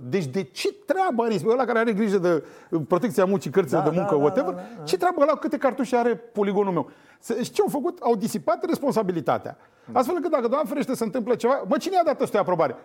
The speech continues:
Speaker 1: Noi, acest Consiliu,
Speaker 2: Da.
Speaker 1: toată lumea, nu
Speaker 2: Mm.
Speaker 1: se știe cine.
Speaker 2: Da.
Speaker 1: Știi?
Speaker 2: Da, da,
Speaker 1: E,
Speaker 2: da.
Speaker 1: și au făcut și au, au întreb-, au,
Speaker 2: Da,
Speaker 1: pur
Speaker 2: și
Speaker 1: și simplu au făcut.
Speaker 2: și
Speaker 1: La fel e și la tine la cafenea, să nu crezi că de-aia își cere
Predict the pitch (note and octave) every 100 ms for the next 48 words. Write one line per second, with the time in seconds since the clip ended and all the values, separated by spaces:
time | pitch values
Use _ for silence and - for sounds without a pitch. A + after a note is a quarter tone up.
0 | - _ _ - - F#3+ A3 B3 F#3+ E3+
1 | G#3 - G3+ - G3+ D#3+ - G#3 G#3 G3+
2 | F3+ E3+ E3 D#3 - C#3 A#2+ B2 B2 -
3 | A2 F#2+ - - - F#3+ - F2+ A2+ F#3+
4 | G3+ A3+ C4 B3+ B3 F4 F#4 F#4 E4+ E4
5 | D4+ D4 - E4 D#4+ C4+ G#3+ - D#4+ E4+
6 | D#4+ G#3 D4 C4 G3 A3+ D#4+ F4 D#4+ F4+
7 | D4 A#3+ - D#3 D3+ C3+ B2+ A3 A#3+ G3+
8 | F3+ C#4 C#4+ C#4+ B3+